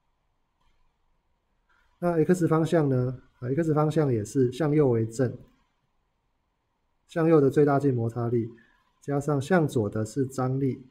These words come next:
也会是零啊，所以呢，张力就会等于最大静摩擦力，它的大小是一样。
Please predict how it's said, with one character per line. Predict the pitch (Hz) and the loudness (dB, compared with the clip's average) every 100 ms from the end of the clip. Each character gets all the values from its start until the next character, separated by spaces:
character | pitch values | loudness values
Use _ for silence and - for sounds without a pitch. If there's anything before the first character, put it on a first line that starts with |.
| _ _ _ _ - | _ _ _ _ -10
也 | 113 | -2
会 | 156 | 0
是 | 151 151 | 0 0
零 | 127 104 101 110 _ _ _ _ _ _ - | 0 -2 -6 -14 _ _ _ _ _ _ -14
啊， | 113 | -6
所 | 131 | 0
以 | 147 | 0
呢， | 123 120 120 - _ _ _ _ _ _ _ _ _ _ _ _ _ _ _ _ _ _ _ _ _ _ _ _ _ | 0 -2 -4 -12 _ _ _ _ _ _ _ _ _ _ _ _ _ _ _ _ _ _ _ _ _ _ _ _ _
张 | - 156 160 | -4 -2 2
力 | 165 135 - - | 0 0 -6 -18
就 | - 147 | -4 0
会 | 147 | 2
等 | 139 113 | 0 -2
于 | 107 107 113 - _ _ | -2 -4 -6 -12 _ _
最 | - 135 | -2 0
大 | 131 | 0
静 | 127 127 | -2 -2
摩 | 107 | -4
擦 | 107 113 113 | -6 -6 -6
力， | 110 - _ _ _ _ _ _ _ _ _ _ | -6 -12 _ _ _ _ _ _ _ _ _ _
它 | 139 | -8
的 | 131 | -4
大 | 143 | -4
小 | 123 98 | -4 -6
是 | 107 | -6
一 | 110 | -4
样。 | 117 113 | -4 -6